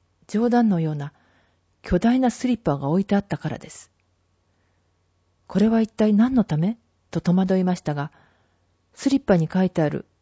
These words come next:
「シューズのままお履きください」の文字を読んで納得しました。なるほど。アリーナで運動している人たちがトイレを利用するとき、わざわざ靴を脱がなくても、この巨大スリッパを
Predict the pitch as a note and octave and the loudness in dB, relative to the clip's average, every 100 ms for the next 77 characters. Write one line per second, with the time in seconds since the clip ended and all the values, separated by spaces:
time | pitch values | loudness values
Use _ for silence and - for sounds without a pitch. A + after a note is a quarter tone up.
0 | _ - C#4 C#4+ A#3+ G3 D#3 D3+ D3+ - | _ -4 2 2 4 2 2 0 -2 -4
1 | D#3 G3+ - - F#3 F3+ F#3 - _ _ | -2 -4 -4 -2 0 0 -2 -4 _ _
2 | F#3 F3 G3+ G3 D#3+ E3 E3+ D#3 C#3+ C#3+ | -2 2 2 2 0 0 0 -2 -4 -6
3 | - D#3+ - D#3+ D#3 - - _ _ _ | -6 -8 -6 -6 -6 -10 -16 _ _ _
4 | _ _ _ _ _ _ _ _ - F3+ | _ _ _ _ _ _ _ _ -2 0
5 | F#3+ F#3 F3 - _ _ _ _ _ _ | 0 0 -4 -6 _ _ _ _ _ _
6 | _ _ - F3+ B3+ A#3+ E3+ E3 F#3+ G3 | _ _ -2 2 4 4 4 2 2 2
7 | F3+ A3 F3 D3 E3 D#3 - - D3 _ | 0 0 0 -2 -4 -4 -6 -8 -8 _
8 | _ _ _ _ - A#3+ B3+ A3+ D3+ D3+ | _ _ _ _ -4 2 4 4 2 2
9 | E3 E3 E3+ E3 E3 - - _ _ _ | 0 0 -2 -2 -4 -6 -18 _ _ _
10 | _ _ _ - G#3 A#3 G3+ E3 C#3 - | _ _ _ -4 -2 4 2 2 -4 -8
11 | - - C#4 G3+ E3+ F#3 G3 - D#3+ D3+ | -12 0 4 4 4 2 0 -2 -4 -4
12 | - _ _ _ _ _ - G#3+ - - | -10 _ _ _ _ _ 0 2 0 -4
13 | G3 G3 A#3 A3+ A#3 G#3+ - D3+ D#3+ | -4 2 2 2 0 -2 -2 -4 -4